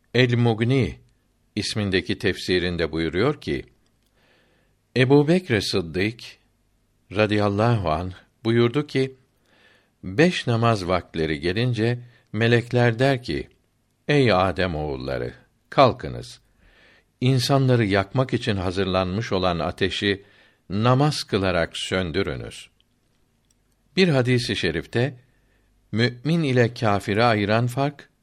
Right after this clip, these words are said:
namazdır." buyruldu. Yani mü'min namaz kılar, kâfir kılmaz. Münafıklar ise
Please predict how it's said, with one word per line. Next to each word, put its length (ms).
namazdır." 880
buyruldu. 520
Yani 460
mü'min 600
namaz 420
kılar, 400
kâfir 580
kılmaz. 640
Münafıklar 680
ise 400